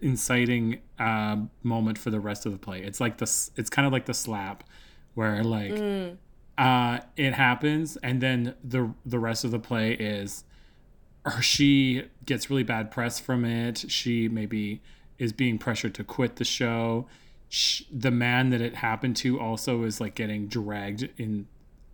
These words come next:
Speaker 1: in real life. Peop-, he's
Speaker 2: <gasps>
Speaker 1: like, people are, like, doxing him, like, "This is the guy who did it." And he had his phone on because he was, like, waiting for a call, an important call about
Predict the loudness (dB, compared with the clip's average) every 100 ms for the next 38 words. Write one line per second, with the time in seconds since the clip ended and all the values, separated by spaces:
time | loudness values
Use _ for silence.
0 | -6 -4 -2 -2 -2 -2 -4 -6 -8 -6
1 | -6 -4 -4 -2 -2 -2 -4 -10 -20 -20
2 | -20 -20 -20 -20 -20 -20 -20 -4 -2 2
3 | 2 2 -2 0 0 0 0 -2 0 0
4 | 0 0 -2 -4 -6 -4 -2 0 0 0
5 | -2 0 0 0 0 -2 -6 -18 -20 -20
6 | -8 -4 2 2 4 2 0 0 2 2
7 | 2 2 4 4 2 2 -2 -2 -2 -2
8 | -4 -8 -8 -8 -8 -10 -12 -8 -6 -6
9 | -10 -12 -8 -6 -4 -4 -4 -4 -4 -4
10 | -6 -8 -10 -8 -8 -10